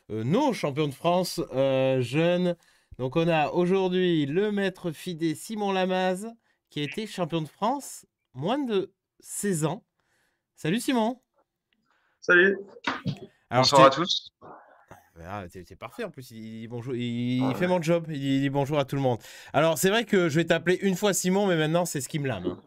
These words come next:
Speaker 1: Je t'appelle
Speaker 2: Ah oui,
Speaker 1: Skimlam
Speaker 2: bah, bien sûr.
Speaker 1: jusqu'au bout. Donc évidemment, t'es un corpo, euh, depuis, euh,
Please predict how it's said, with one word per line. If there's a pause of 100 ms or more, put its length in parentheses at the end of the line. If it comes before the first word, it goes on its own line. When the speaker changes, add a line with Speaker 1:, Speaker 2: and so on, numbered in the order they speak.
Speaker 1:
Je
t'appelle
Speaker 2:
Ah
oui,
Speaker 1:
Skimlam
Speaker 2:
bah,
bien
sûr.
Speaker 1:
jusqu'au
bout.
Donc
évidemment,
t'es
un
corpo,
euh,
depuis,
euh,